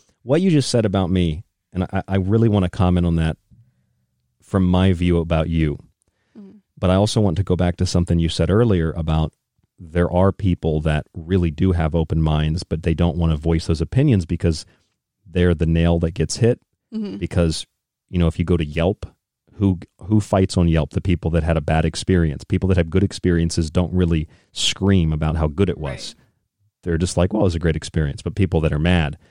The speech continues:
Speaker 1: capital letters, explanation
Speaker 2: Oh,
Speaker 1: marks.
Speaker 2: yeah.
Speaker 1: So the people that are really angry, they have a louder voice, and it's, they think because they have a louder voice that they're right or something to that effect.
Speaker 2: Mm-hmm.
Speaker 1: But when you,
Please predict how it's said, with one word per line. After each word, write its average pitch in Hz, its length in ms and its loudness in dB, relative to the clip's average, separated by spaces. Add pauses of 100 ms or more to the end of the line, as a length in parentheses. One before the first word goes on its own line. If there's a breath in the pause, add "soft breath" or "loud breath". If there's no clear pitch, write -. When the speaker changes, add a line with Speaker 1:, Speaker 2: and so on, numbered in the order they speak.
(200 soft breath)
Speaker 1:
capital 85 360 0
letters, 82 360 0
explanation 80 560 0
Speaker 2:
Oh, 73 60 0
Speaker 1:
marks. 73 180 -8
Speaker 2:
yeah. - 220 -10 (480 soft breath)
Speaker 1:
So - 140 -2
the 90 120 0
people 107 300 0
that 87 120 2
are 82 80 0
really 90 320 2
angry, 85 500 2 (560)
they 87 220 2
have 80 300 2
a 80 40 0
louder 76 360 0
voice, 87 560 0 (160)
and 78 340 -2
it's, - 200 -12
they 80 120 -4
think 78 280 -2
because 78 260 -4
they 82 80 0
have 76 80 0
a 80 60 0
louder 78 200 0
voice 82 380 0
that 78 140 -4
they're 73 180 -2
right 82 400 0
or 73 100 -6
something 82 380 0
to 78 100 -2
that 82 180 2
effect. - 480 -6
Speaker 2:
Mm-hmm. 220 200 -20 (380 loud breath)
Speaker 1:
But 90 100 2
when 90 180 2
you, 98 140 2